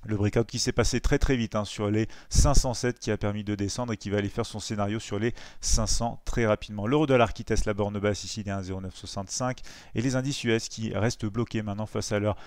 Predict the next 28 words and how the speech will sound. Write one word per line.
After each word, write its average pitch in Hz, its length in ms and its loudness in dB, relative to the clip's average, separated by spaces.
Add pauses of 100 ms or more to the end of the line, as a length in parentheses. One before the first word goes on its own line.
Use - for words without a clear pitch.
(180)
niveau 113 180 0
de 123 60 4
résistance, 123 480 2
sauf - 220 -2
le 143 60 -4
Nasdaq 117 300 0
cent. 98 220 -6
Le 98 100 -8
Nasdaq 104 300 -4
cent, - 120 -8
il 113 120 -4
est 101 40 2
un 101 60 0
peu 110 140 -4
au-dessus 107 280 -4
de - 40 -16
son 117 120 -8
niveau 101 180 -4
de 101 60 2
résistance 101 420 -4
le 101 80 -8
plus 98 160 -10
proche, 127 240 0 (340)
d'ailleurs 98 240 -2
qui - 100 -10
va 95 80 -4
se 90 60 -10
transformer, 101 420 -4